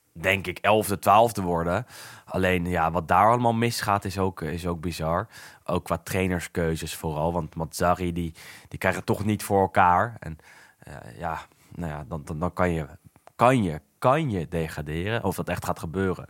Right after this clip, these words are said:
nou, dat gaan we zien de komende weken. En wat ik nog wel mooi vond trouwens bij, eh,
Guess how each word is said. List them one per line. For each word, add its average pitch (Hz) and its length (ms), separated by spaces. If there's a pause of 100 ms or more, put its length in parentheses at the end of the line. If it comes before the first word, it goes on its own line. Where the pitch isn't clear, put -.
(120)
nou, 85 180
dat 80 160
gaan 82 160
we 82 80
zien 87 180
de 101 80
komende 101 360
weken. 101 440 (1120)
En 98 100
wat 110 100
ik 113 60
nog 110 100
wel 117 180
mooi 123 320
vond 120 200
trouwens 113 320
bij, 107 360
eh, 101 240